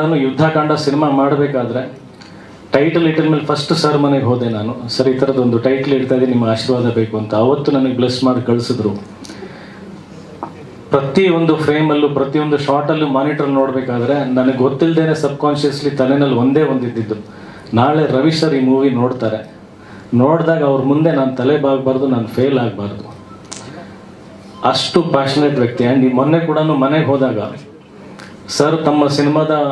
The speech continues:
ಒಂದಷ್ಟು ತುಣುಕುಗಳನ್ನು ತೋರಿಸ್ತಾ ಇದ್ರು, ಅವ್ರ ಕ್ರಿಯೇಟಿವಿಟಿನ ತೋರಿಸ್ತಾ ಇದ್ರು. ನಾನು ಆ ಸ್ಕ್ರೀನ್ ಮೇಲೆ ಅವ್ರು ಏನ್ ತೋರಿಸ್ತಾ ಇದ್ರು ಅದನ್ನ ಗಮನಿಸೋದ್ಕಿಂತ ನಾನು ಎಷ್ಟು ಭಾವುಕನಾಗಿದ್ದೆ ಅಂತಂದ್ರೆ, ಇವತ್ತು ಇಷ್ಟು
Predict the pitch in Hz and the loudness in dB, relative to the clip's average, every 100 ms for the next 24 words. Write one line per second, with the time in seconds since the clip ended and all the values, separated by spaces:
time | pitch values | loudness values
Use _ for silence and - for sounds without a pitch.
0 | 135 - 131 131 - 131 139 143 151 147 | -6 -6 0 0 0 0 2 2 2 2
1 | 143 139 131 131 123 - 123 127 131 127 | 2 0 0 -2 -2 -2 -2 0 0 0
2 | 117 127 - 131 143 147 143 139 127 123 | 0 0 0 2 2 2 2 2 0 0
3 | 123 120 123 104 104 - - - - - | -2 -2 -2 -2 -4 -8 -14 -20 -20 -20
4 | - - - - - - - - - - | -20 -20 -20 -20 -20 -20 -20 -20 -20 -20
5 | - - 131 139 151 131 135 - - 165 | -20 0 2 4 2 0 0 -2 0 2
6 | 185 175 156 147 160 175 147 156 - 160 | 2 2 2 2 0 0 0 0 0 -2
7 | 147 139 139 160 165 160 135 143 147 156 | 0 -2 -2 0 0 2 0 0 -2 -4
8 | 156 147 135 131 123 120 127 139 107 107 | -2 -4 0 0 0 -2 -2 -2 0 0
9 | 147 156 160 147 143 131 127 127 113 104 | 0 0 0 0 0 -2 -2 -2 -2 -2
10 | 110 - - - - - - - - 135 | -6 -10 -18 -20 -20 -20 -20 -20 0 2
11 | 151 165 147 139 139 - - 196 165 160 | 2 2 2 2 0 -2 0 2 4 0